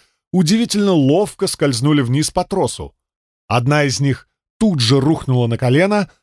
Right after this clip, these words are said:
поводя из стороны в сторону стволом пулемёта, а две другие стремительно рванули к стоящему рядом навесу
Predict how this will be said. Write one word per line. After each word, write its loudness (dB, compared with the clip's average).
поводя 2
из -2
стороны -2
в -4
сторону 0
стволом 0
пулемёта, -2
а 0
две 2
другие 0
стремительно 2
рванули 0
к -10
стоящему 0
рядом 0
навесу -2